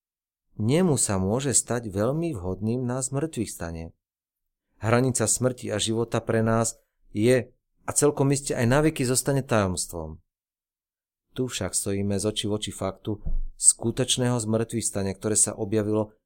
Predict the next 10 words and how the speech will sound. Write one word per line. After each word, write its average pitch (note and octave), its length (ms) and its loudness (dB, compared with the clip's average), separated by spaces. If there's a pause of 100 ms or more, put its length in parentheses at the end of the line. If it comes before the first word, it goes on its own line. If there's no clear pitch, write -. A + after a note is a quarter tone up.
(140)
ešte C#3+ 320 -2
skôr, A#2+ 480 4 (160)
než G2+ 160 2
smrť - 400 0
dokonala A2 480 0
svoje A2+ 280 2
dielo. F#2+ 440 -2 (1700)
Nepredbiehajme G#2+ 880 2
však A2+ 160 -2
udalosti. G2 640 0